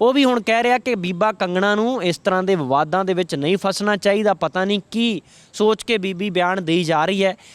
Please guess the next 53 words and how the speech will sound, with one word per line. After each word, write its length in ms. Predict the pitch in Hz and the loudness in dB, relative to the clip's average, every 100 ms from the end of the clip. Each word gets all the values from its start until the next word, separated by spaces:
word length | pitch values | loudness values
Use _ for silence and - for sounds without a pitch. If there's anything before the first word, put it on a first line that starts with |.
| - - | -10 -4
ਉਹ 80 | 180 | 0
ਕਹਿੰਦੇ 240 | 214 220 | 2 0
ਕਿ 120 | 214 | 2
ਆਪਣੀ 260 | 208 - 202 | -2 0 -2
ਕਲਾ 280 | - 190 208 | 0 0 2
ਵੱਲ 180 | 214 196 | 0 0
ਧਿਆਨ 300 | 220 170 165 | 0 0 0
ਦੇਵੇ, 200 | 185 190 | 2 2
ਬਹੁਤ 320 | 185 185 190 | 2 0 0
ਵਧੀਆ 360 | 180 190 196 196 | 0 0 2 4
ਐਕਟਰ 420 | 175 165 - 202 | 2 0 -2 2
ਹੈ, 100 | 196 | 4
ਉਹ 120 | 185 | 4
ਉਹਨਾਂ 180 | 190 190 | 2 2
ਦੀ 80 | 190 | 0
ਤਾਰੀਫਾਂ 360 | 185 185 - 190 | 0 -2 0 -2
ਐਕਟਰ 260 | 160 196 | -2 -2
ਦੇ 100 | 196 | -2
ਤੌਰ 240 | 175 180 170 | 0 0 0
'ਤੇ 140 | 185 | -4
ਤਾਂ 100 | 175 | -4
ਕਰ 220 | 170 165 | 0 0
ਰਹੇ 80 | 220 | 0
ਸਨ, 220 | 220 165 - - - | 0 -2 -6 -20 -4
ਪਰ 120 | 202 | -2
ਸਿਆਸੀ 440 | 196 214 214 - 247 | 0 0 0 -2 -2
ਤੌਰ 240 | 208 196 | 0 0
'ਤੇ 160 | 196 208 | 2 -2
ਇਸ 140 | 190 | -2
ਬਿਆਨਬਾਜ਼ੀ 580 | 175 170 175 170 170 175 | -2 0 0 0 0 0
ਨੂੰ 120 | 190 | 0
ਉਹ 60 | 190 | 0
ਵੀ 100 | 180 | 0
ਠੀਕ 260 | 151 160 | -2 -8
ਨਹੀਂ 140 | 165 160 | -8 -8
ਠਹਿਰਾ 280 | 165 147 120 | -4 -2 -2
ਰਹੇ। 160 | 110 - - - | -6 -12 -20 -6
ਜਦੋਂ 340 | 165 180 226 226 _ _ 151 | -2 0 0 -2 _ _ -4
ਬੀਜੇਪੀ 460 | 196 247 254 247 | 0 2 0 -2
ਦੇ 120 | 240 254 | 2 4
ਉਹ 140 | 277 | 4
ਲੀਡਰ 320 | 214 180 139 - _ - | 2 0 -4 -8 _ -4
ਜਿਹੜੇ 260 | 190 226 240 | 0 0 0
ਕਦੇ 280 | 233 226 | 2 2
ਪੰਜਾਬ 460 | 214 208 185 175 190 | 0 0 2 2 2
ਦੇ 160 | 190 214 | 0 -2
ਕਿਸਾਨਾਂ 480 | 180 180 175 208 | -2 0 0 2
ਨੇ 100 | 220 | 2
ਉਸੇ 280 | 214 208 220 | 2 2 2
ਵੇਲੇ 200 | 196 196 | 2 2
ਪਸੰਦ 380 | 196 180 170 165 | 0 -2 -2 0
ਨਹੀਂ 160 | 180 165 | -2 -2
ਕੀਤੇ, 380 | 151 - 127 | -6 -4 -6